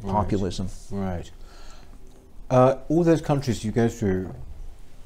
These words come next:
Speaker 1: the one glaring omission is this one, <laughs> in that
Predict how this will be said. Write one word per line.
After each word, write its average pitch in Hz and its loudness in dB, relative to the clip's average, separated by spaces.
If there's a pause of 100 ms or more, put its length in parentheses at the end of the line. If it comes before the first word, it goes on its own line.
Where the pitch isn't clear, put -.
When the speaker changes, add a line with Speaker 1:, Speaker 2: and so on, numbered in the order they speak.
(640)
Speaker 1:
the 110 -4
one 131 6
glaring 117 8
omission 107 2
is 95 -2
this 131 0 (120)
one, 73 -6 (580)
<laughs> - 6
in 165 8
that 127 6